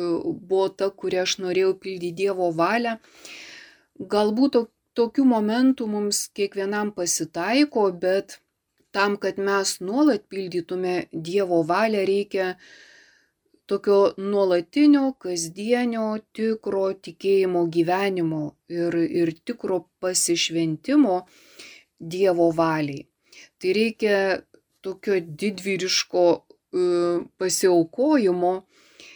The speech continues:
nes tam prireiks labai daug tikrų vertybių.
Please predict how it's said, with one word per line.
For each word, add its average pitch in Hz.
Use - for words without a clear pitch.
nes 208
tam 247
prireiks 226
labai 202
daug 202
tikrų 240
vertybių. 175